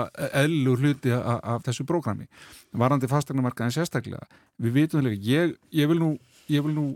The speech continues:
uh, segja, sko, Seðlabankanum og stjórnvöldum var ákveðin vork-, vorkunn hér í upphafi korónuveirufaraldurs,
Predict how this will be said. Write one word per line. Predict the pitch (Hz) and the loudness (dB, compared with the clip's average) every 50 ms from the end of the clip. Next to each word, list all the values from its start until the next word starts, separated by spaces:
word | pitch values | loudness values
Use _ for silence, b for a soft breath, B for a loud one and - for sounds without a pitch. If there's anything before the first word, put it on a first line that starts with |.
| - _ _ _ _ _ - | -8 _ _ _ _ _ -12
uh, | 120 113 - 151 | -12 -10 -10 -6
segja, | - 160 139 127 123 | -2 -2 -2 -2 -2
sko, | - 123 120 | -4 -6 -2
Seðlabankanum | - 147 151 160 160 156 160 151 - 156 151 | 0 0 0 0 0 -2 -2 -4 -4 -4 -4
og | 139 - | -2 0
stjórnvöldum | 160 160 - - 139 123 131 131 | 0 0 0 -2 -2 0 0 0
var | 143 147 | 0 0
ákveðin | - - 135 131 | 0 0 0 2
vork-, | 139 156 151 - - | 0 0 -2 -4 -4
vorkunn | - 156 151 - - 135 127 | -4 -4 -4 -2 -2 0 0
hér | 131 127 | 0 0
í | 131 135 151 | 0 0 -2
upphafi | 147 - 151 131 127 | -2 -2 -2 -2 -2
korónuveirufaraldurs, | - - 156 165 160 147 139 131 123 120 113 123 113 110 104 - 110 117 - | -2 -2 -2 0 0 2 2 2 0 0 0 0 0 0 -2 -4 -6 -6 -6